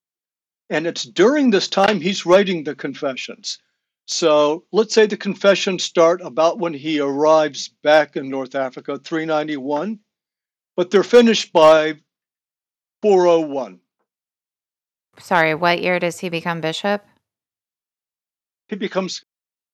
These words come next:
Speaker 1: kind of a coadjutor bishop with right of succession, three ninety-five.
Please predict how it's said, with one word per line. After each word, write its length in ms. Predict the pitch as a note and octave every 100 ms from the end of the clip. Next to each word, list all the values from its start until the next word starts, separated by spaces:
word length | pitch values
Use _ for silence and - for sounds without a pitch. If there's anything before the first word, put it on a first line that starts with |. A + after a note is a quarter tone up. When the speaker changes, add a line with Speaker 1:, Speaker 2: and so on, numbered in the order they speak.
| _ _ _
Speaker 1:
kind 180 | G3 F#3+
of 120 | E3
a 80 | -
coadjutor 680 | - G3+ G#3 F#3+ G3 F3+
bishop 480 | E3+ F#3+ E3+ F#3 E3 _
with 180 | D3 -
right 200 | E3+ E3+
of 100 | D3+
succession, 800 | - D3+ - E3+ - E3 D3 C#3
three 220 | D#3+ E3
ninety-five. 800 | D#3+ D3+ D3 C3 D3+ B2+ E2+